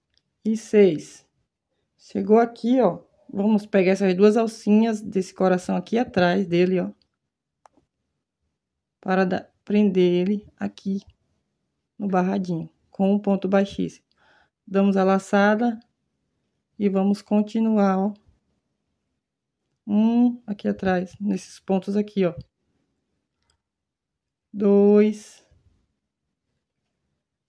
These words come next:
Três. Quatro. Cinco. E seis. Aí, no sétimo, que vamos fazer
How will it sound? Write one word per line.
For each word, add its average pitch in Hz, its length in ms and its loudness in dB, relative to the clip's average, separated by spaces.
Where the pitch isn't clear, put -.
Três. 196 840 -2
Quatro. 196 800 -2
Cinco. 220 760 -2
E 208 120 -4
seis. - 760 -2
Aí, 180 160 -4
no 220 120 0
sétimo, 233 800 0
que 196 120 -4
vamos 202 400 -2
fazer 190 600 -2